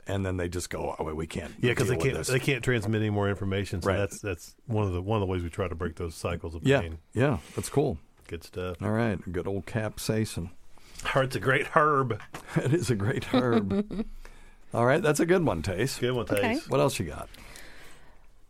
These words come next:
Speaker 3: Could worse covid illness equal stronger immunity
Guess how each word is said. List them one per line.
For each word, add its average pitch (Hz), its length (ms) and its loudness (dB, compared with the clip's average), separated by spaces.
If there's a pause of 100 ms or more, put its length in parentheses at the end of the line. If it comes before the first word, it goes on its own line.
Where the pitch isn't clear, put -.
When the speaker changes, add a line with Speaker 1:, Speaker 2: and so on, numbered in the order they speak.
(1000)
Speaker 3:
Could 214 280 4
worse 247 340 4
covid 240 560 4
illness 202 480 4
equal 190 280 0
stronger 196 600 2
immunity 190 680 2